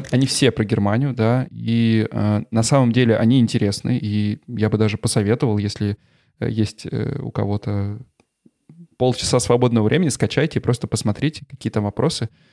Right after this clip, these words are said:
Эм, и действительно любопытно, насколько сложно вот так вот, э, с наскоку пройти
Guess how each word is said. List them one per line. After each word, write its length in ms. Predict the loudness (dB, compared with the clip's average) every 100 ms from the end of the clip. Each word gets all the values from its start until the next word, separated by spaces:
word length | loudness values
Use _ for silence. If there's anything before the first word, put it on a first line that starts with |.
| _ -4
Эм, 720 | 0 0 0 -4 -6 -10 -12
и 180 | -12 -4
действительно 600 | -2 -2 0 2 2 0 -6 _ 0
любопытно, 480 | 2 4 2 2 2
насколько 920 | 2 0 0 0 2 2 2 0 -2
сложно 640 | -4 0 2 4 2 2
вот 180 | 0 -2
так 180 | -4 -4
вот, 120 | -6 -4
э, 240 | -4 -4
с 80 | -2
наскоку 380 | -2 0 -2 -2
пройти 460 | -2 -2 -2 -4